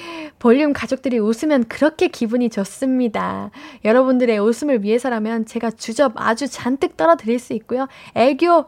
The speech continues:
유머 잔뜩 해드릴 수 있습니다. 언제든 원하시면 부탁하세요. 케이 일이이육 일사일오칠님, "그럼 옌디가 생각했을 때 내가 생각해도 내 외모 중에서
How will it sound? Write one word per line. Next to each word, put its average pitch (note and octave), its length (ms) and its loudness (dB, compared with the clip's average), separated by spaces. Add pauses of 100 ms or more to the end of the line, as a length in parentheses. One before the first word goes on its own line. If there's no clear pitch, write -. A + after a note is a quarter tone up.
(100)
유머 D4+ 400 4 (240)
잔뜩 C#4+ 500 -4
해드릴 D#4 240 -2
수 D4 140 -8
있습니다. G#3 420 -4
언제든 C4 560 2
원하시면 G#3+ 680 0
부탁하세요. G#3 840 -6 (580)
케이 G4+ 400 4
일이이육 C#4 1200 2 (300)
일사일오칠님, D#4 1500 0 (300)
"그럼 E4 300 2
옌디가 A#3 380 2
생각했을 E4 560 -4
때 A3 380 -2
내가 G3+ 220 0
생각해도 D4+ 540 -4
내 G#3 100 0
외모 G3+ 300 0
중에서 A3 520 0